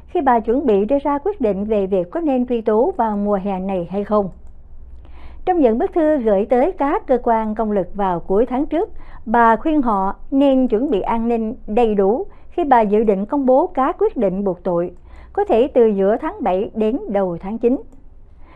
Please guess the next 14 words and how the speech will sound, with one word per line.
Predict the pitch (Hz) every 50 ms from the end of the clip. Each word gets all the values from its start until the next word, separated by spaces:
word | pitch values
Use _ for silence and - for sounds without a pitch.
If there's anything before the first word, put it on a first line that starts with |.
| - - -
Trong | - 220 214 202
khi | 180 - 208 196
đó, | 208 202 202 220 302 370 - - - -
thì | - 294
nhóm | 262 262 277 349 392
pháp | - 403 427 427 -
lý | 339 311 311 359 466 -
của | - 262 214 208 214 240 - -
cựu | 226 208 196 208 240
Tổng | 240 196 202 208
thống | 233 262 277 381 370 -
Trump | 262 247 247 233 226 214 -
ở | - - 196 185 180 196 214 214 -
Georgia | 269 269 254 254 233 226 214 214 202